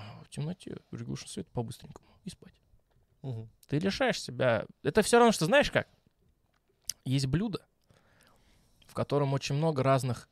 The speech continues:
Speaker 1: вкусов, приготовленных каким-нибудь хорошим, э, поваром.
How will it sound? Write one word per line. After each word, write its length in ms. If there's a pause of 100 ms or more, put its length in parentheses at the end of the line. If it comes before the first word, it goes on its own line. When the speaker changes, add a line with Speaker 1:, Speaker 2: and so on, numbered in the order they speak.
Speaker 1:
вкусов, 540 (440)
приготовленных 720
каким-нибудь 300
хорошим, 480 (680)
э, 440
поваром. 440